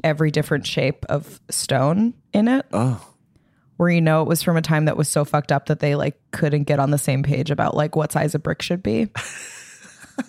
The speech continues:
Speaker 1: That's, like, every wall here.
Speaker 2: Yeah, every,
Speaker 1: Um,
Speaker 2: every,
Speaker 1: and it's spooky.
Speaker 2: every Mason was like, "I'm too busy thinking about how many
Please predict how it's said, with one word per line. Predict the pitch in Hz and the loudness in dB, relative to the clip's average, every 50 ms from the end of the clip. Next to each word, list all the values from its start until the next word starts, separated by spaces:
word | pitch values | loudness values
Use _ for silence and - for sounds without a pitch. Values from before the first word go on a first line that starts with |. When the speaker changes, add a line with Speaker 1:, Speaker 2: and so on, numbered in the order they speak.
| _ - 285 - - - 240 - - _ - 160 - _ _ _ _ _ _ _ _ _ _ _ _ _ - - | _ -10 -10 -10 -10 -10 -12 -12 -10 _ -16 -16 -16 _ _ _ _ _ _ _ _ _ _ _ _ _ -4 -2
Speaker 1:
That's, | 180 185 - - | -2 -2 0 0
like, | 196 185 180 - - | 0 -2 -2 -2 0
every | 170 165 170 156 160 170 165 165 160 160 156 156 - - - | 0 0 2 2 2 2 2 4 4 2 2 0 -2 -4 -2
wall | 151 156 151 151 160 180 185 | 0 2 2 4 4 2 2
here. | 170 165 - - - - 170 180 180 - - | 2 0 0 0 0 0 0 -2 -4 -8 -6
Speaker 2:
Yeah, | - 113 107 98 92 - - | -2 0 0 0 0 0 0
every, | 107 113 117 - | 0 0 2 2
Speaker 1:
Um, | 113 - - 87 87 | 0 -2 0 0 0
Speaker 2:
every, | 113 110 - 123 131 131 131 127 127 127 123 | 0 2 0 0 0 2 2 2 0 0 0
Speaker 1:
and | 180 185 | 0 -2
it's | 190 185 - | -4 -6 -10
spooky. | - - - 302 - - - 180 175 175 - _ - | -8 -8 -8 -8 -6 -6 -6 -4 -4 -4 -6 _ -4
Speaker 2:
every | 107 117 113 131 127 123 | -4 -2 0 0 2 2
Mason | 113 104 104 104 104 - - 107 101 98 92 | 2 2 2 0 0 -2 -2 -2 0 0 -2
was | 92 90 87 - | -2 -4 -6 -6
like, | 90 85 80 78 80 - - - | -6 -4 -4 -6 -8 -12 -10 -6
"I'm | 95 98 98 | -4 -4 -4
too | - - 113 101 | -4 -4 -6 -4
busy | 82 92 92 82 90 90 | -4 -4 -4 -4 -6 -6
thinking | 85 - 92 80 87 87 85 | -6 -6 -8 -6 -6 -8 -6
about | 78 76 73 71 64 - | -6 -6 -6 -6 -6 -8
how | - - 76 73 | -8 -8 -6 -6
many | 76 76 76 78 78 78 78 | -6 -6 -6 -6 -6 -8 -8